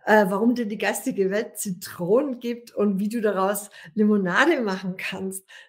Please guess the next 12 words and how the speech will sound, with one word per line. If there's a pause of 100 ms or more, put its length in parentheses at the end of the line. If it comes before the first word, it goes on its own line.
(100)
Das
war (320)
diese
Überschrift
hergenommen
und (120)
daran
entlang
gegangen
und
dir
alles,